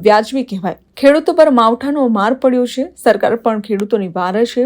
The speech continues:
પણ લીલિયા ગ્રામ પંચાયતના સત્તાધીશો ખેડૂતોને વધારે મૂંઝવણમાં મૂકી રહ્યા છે. ત્યારે આ સમગ્ર મામલે તાલુકા વિકાસ અધિકારીએ પ્રતિક્રિયા આપી હતી.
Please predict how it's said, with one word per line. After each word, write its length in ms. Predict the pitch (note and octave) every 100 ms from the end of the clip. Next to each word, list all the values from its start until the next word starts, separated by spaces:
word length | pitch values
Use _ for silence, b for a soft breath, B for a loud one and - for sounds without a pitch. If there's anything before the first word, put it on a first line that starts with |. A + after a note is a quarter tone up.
| C4
પણ 160 | G3 F#3+
લીલિયા 240 | G3 B3 A#3
ગ્રામ 180 | A3+ A3+
પંચાયતના 480 | A3 G#3 A3 G#3+ A#3+ A#3
સત્તાધીશો 520 | G3+ G3+ G3 G3 A3+ B3
ખેડૂતોને 420 | - A3+ A#3 C#4 F#3+
વધારે 380 | F#3+ F#3 G#3+ B3+ G3+
મૂંઝવણમાં 440 | F#3 - A3+ G#3+ E3
મૂકી 200 | - F3
રહ્યા 200 | F#3+ -
છે. 120 | - G#3 B B B
ત્યારે 180 | A3 G3+
આ 100 | G3+
સમગ્ર 360 | A#3 A#3+ A#3+ A3+
મામલે 280 | G#3 G#3+ A3+
તાલુકા 320 | G3+ G3 G3+ F#3+
વિકાસ 260 | F#3+ F#3+ F#3
અધિકારીએ 500 | F3+ F3 F3+ F#3 A#3+ B3 B B
પ્રતિક્રિયા 580 | - A#3+ D4 D4 B3 G3 -
આપી 180 | F#3 F#3
હતી. 200 | - G#3+